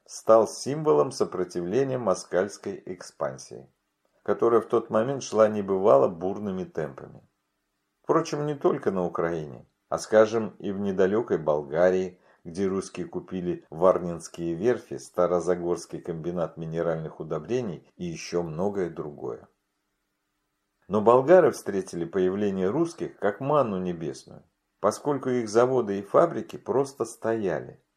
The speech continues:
да и их отношение к русским отличалось от такового в Украине. Так что спустя три месяца после увольнения Тарас, опять же неожиданно для себя, оказался в Раде.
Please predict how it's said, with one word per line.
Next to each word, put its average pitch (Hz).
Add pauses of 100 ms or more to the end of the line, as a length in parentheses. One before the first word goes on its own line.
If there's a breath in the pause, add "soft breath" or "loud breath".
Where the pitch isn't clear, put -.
(380)
да 143
и 160
их 147
отношение 139
к -
русским 87
отличалось 87
от -
такового 87
в 80
Украине. 82 (560)
Так -
что -
спустя 123
три 113
месяца 110
после 101
увольнения 107 (600)
Тарас, 135 (160)
опять 110
же 92
неожиданно 92
для 80
себя, 131
оказался 95
в 92
Раде. 73